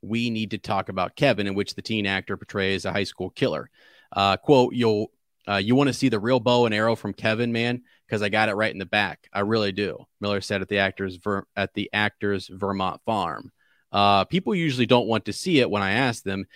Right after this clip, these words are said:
They usually say, "No, I prefer not to, uh, I prefer to not see that bow and arrow." And I say, "Okay, it's up to you." During the interview, Miller also defended gun rights. Uh, "People need to protect themselves," the actor said. In fact, Miller, who identifies as non-binary,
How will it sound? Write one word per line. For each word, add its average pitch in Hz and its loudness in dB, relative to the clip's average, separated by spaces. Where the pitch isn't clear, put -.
They 98 -2
usually 117 2
say, 98 0
"No, 98 2
I 110 0
prefer 127 -2
not 110 -2
to, 98 -4
uh, 101 0
I 104 0
prefer 117 0
to 113 -4
not 107 -2
see 113 -4
that 101 -2
bow 104 0
and 98 -4
arrow." 92 -2
And 110 -2
I 139 2
say, 127 2
"Okay, 127 6
it's 127 0
up 120 -2
to 113 -6
you." 101 -2
During 170 4
the 147 4
interview, 113 2
Miller 117 2
also 120 0
defended 98 -4
gun 139 2
rights. 127 2
Uh, 104 2
"People 123 -2
need 110 -2
to 107 -4
protect - -2
themselves," 110 0
the 110 0
actor 104 0
said. 101 -2
In 92 -6
fact, 101 0
Miller, 98 -4
who 98 0
identifies 95 -2
as 95 -6
non-binary, 113 2